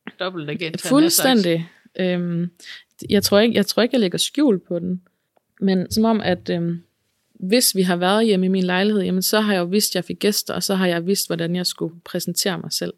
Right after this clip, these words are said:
Speaker 1: Ja.
Speaker 2: Øhm, og når jeg har været hjemme og besøge andre, så har jeg vidst, at, hvordan jeg skulle præsentere mig selv.
Speaker 1: Mhm.
Speaker 2: Så det har altid været en meget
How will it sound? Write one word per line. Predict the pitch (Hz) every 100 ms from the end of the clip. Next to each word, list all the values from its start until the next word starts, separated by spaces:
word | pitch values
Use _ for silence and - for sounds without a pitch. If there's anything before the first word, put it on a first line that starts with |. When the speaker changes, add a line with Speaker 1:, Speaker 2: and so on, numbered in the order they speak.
| _
Speaker 1:
Ja. | 247 190 196 - - - _
Speaker 2:
Øhm, | - 175 165 160 160 156 _ _ _ _ _ -
og | 180
når | 175 185
jeg | 170
har | 160 165
været | 160
hjemme | 165 185
og |
besøge | 180 170 185
andre, | - 175 208 220 180
så | - 196
har | 190 175
jeg | 160
vidst, | 165 196 -
at, | 175 - - _ _
hvordan | 180 170
jeg | 180
skulle | 180 175
præsentere | 170 170 170 196 160
mig | 160
selv. | - 160 - _ - -
Speaker 1:
Mhm. | 185 160
Speaker 2:
Så | 180
det | 180 190
har | 190
altid | 233 226 -
været | 180 175 170
en | 170
meget | 175 180 185 196